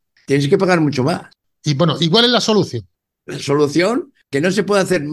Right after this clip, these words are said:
Speaker 1: más deuda si no tienes un porcentaje de oro, que no va a ser el cien por cien, ni el sesenta, ni el setenta,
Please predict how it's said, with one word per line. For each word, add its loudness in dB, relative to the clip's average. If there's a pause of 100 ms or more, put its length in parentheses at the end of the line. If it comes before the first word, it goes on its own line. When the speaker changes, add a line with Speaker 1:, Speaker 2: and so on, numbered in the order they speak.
(140)
Speaker 1:
más -2
deuda 2
si -4
no -4
tienes -4
un -4
porcentaje -4
de -2
oro, -2 (320)
que 0
no 2
va 4
a 2
ser -2
el -4
cien -2
por -6
cien, -2
ni -2
el -6
sesenta, -2
ni -2
el -4
setenta, -4